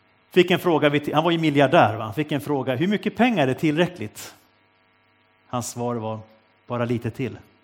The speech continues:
Och det är människans natur. Jag ska ha mer. Och så kommer Jesus.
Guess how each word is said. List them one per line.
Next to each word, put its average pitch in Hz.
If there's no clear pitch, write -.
Och 123
det 123
är 117
människans 101
natur. 98
Jag 104
ska -
ha -
mer. 98
Och -
så -
kommer 247
Jesus. 220